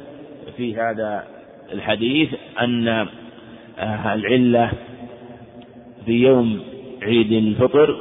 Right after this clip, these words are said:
أنه يعقب الصوم، فكان الفطر فيه واجبا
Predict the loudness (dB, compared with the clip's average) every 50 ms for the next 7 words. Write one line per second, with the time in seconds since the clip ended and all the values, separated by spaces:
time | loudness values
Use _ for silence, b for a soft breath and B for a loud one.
0 | -8 -12 -14 -14 -14 -14 -14 -14 -8 -4 -4 -2 -2 -2 -2 0 0 2 2 4
1 | 4 6 6 6 4 4 4 2 2 4 2 0 0 -2 2 4 6 6 8 8
2 | 6 4 2 0 -4 -8 -12 -14 -14 -14 -14 -14 -14 -14 -16 -16 -8 -4 -4 0
3 | 2 4 4 4 4 2 0 0 0 0 0 0 0 -4 -4 -4 -4 -4 -6 -6
4 | -4 -6 -4 -4 -4 -2 -2 -2 -4 -4 -6 -6 -2 -2 -2 -2 -2